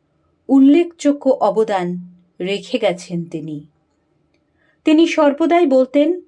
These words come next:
"ঠাকুর মা স্বামীজিকে মানুষের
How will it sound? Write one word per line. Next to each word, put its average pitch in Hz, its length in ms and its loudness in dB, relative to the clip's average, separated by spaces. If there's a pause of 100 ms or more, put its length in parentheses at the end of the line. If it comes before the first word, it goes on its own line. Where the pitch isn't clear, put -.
(420)
"ঠাকুর 302 600 -4
মা 208 320 0
স্বামীজিকে 208 840 -4 (540)
মানুষের 220 720 -2